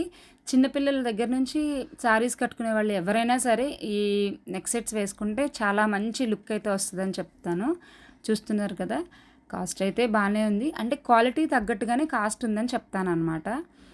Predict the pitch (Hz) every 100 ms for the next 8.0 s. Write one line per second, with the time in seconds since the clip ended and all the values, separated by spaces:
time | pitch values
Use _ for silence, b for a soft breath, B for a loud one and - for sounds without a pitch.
0 | B B 208 247 214 220 220 226 214 220
1 | - _ - 240 240 302 - 208 202 214
2 | 170 160 - - - - - - _ _
3 | b b b b - 214 185 208 233 220
4 | 208 185 226 247 208 185 180 226 220 214
5 | 185 175 175 254 349 _ b b b b
6 | - 196 208 220 262 226 247 247 247 -
7 | - 202 185 180 185 - 240 277 269